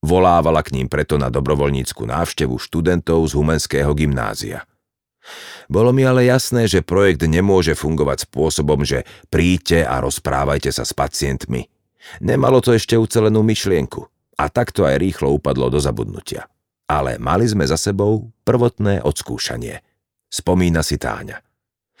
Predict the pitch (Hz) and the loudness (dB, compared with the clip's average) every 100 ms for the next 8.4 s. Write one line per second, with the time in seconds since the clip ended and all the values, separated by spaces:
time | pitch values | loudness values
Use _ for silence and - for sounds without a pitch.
0 | - - - - 90 143 156 120 110 127 | -20 -20 -8 -2 0 2 4 4 2 2
1 | 127 110 85 92 98 101 - 76 71 92 | 2 2 2 2 2 0 0 0 2 2
2 | 101 85 85 82 82 69 64 78 82 80 | 2 2 4 4 2 0 -2 -2 0 0
3 | 78 76 67 - 57 - 64 71 62 73 | 0 0 -2 -4 -8 -6 -4 -4 -2 0
4 | 82 - - - - _ - - 110 120 | 0 -2 -10 -20 -20 _ -6 0 2 4
5 | 127 120 110 95 71 - 85 90 78 60 | 2 2 0 -2 -4 -4 -2 0 -2 -2
6 | 55 62 57 55 - _ _ _ _ - | -4 -6 -6 -8 -14 _ _ _ _ -6
7 | 78 135 - - - 101 98 71 80 - | 2 2 2 -4 -2 -4 -2 -2 -2 -2
8 | 76 71 69 | -2 0 0